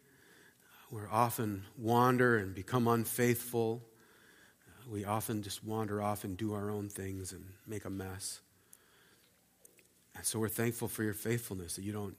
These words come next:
just throw us off in our unfaithfulness, but you come to us and offer us cleansing and forgiveness through faith. So, Father, we confess our sins to you. We confess our pride,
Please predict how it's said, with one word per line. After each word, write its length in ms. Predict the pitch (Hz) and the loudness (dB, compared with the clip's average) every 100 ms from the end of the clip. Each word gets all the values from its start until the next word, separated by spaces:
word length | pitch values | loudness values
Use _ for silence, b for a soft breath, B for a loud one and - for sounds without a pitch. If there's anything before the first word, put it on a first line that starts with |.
| - | -14
just 280 | - 101 - | -14 -12 -12
throw 300 | - 110 110 | -6 -4 -4
us 180 | 92 98 | -4 -2
off 280 | 104 101 | -2 -2
in 60 | 107 | -6
our 140 | 92 | -6
unfaithfulness, 840 | 98 101 - 107 101 - 92 87 - | -6 -6 -6 -6 -6 -8 -10 -10 -12
but 180 | 87 | -12
you 260 | 90 98 95 - b b b b b b - | -10 -8 -8 -14 b b b b b b -18
come 240 | - 110 101 | -6 -2 -2
to 140 | 98 | -4
us 420 | 87 92 - - - - _ b b b b b b b _ _ - - - | -6 -6 -6 -8 -14 -20 _ b b b b b b b _ _ -20 -20 -12
and 80 | 98 | -6
offer 400 | 101 101 - 95 | -4 -4 -4 -6
us 160 | 87 | -6
cleansing 640 | - - 107 101 92 95 92 | -6 -2 0 0 -2 -4 -4
and 120 | 90 | -6
forgiveness 680 | - 98 101 92 92 - - | -8 -6 -4 -4 -6 -4 -4
through 260 | 101 95 | -4 -6
faith. 500 | 92 107 107 82 - - _ _ _ b b b b b b b b b - 95 | -6 -6 -6 -8 -14 -16 _ _ _ b b b b b b b b b -16 -10
So, 140 | - | -4
Father, 260 | - 113 107 | 2 2 4
we 120 | 131 | 2
confess 460 | 123 107 120 117 | 0 0 0 2
our 120 | 127 110 | 2 2
sins 380 | - 135 131 | 2 2 0
to 100 | - | -6
you. 100 | 92 | -6
We 80 | 95 | -8
confess 400 | 101 113 123 123 | -6 -2 0 0
our 100 | 131 | -2
pride, 560 | - - 95 92 95 | -4 -6 -4 -4 -6